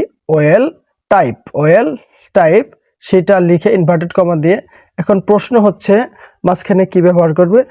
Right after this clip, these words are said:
যেহেতু স্টার্ট হয়েছে টু, এখানে মানে টু থেকে, so এই জায়গায়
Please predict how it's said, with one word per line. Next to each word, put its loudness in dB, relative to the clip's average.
যেহেতু 0
স্টার্ট 0
হয়েছে 2
টু, 0
এখানে 0
মানে -2
টু 2
থেকে, -2
so -2
এই 2
জায়গায় 0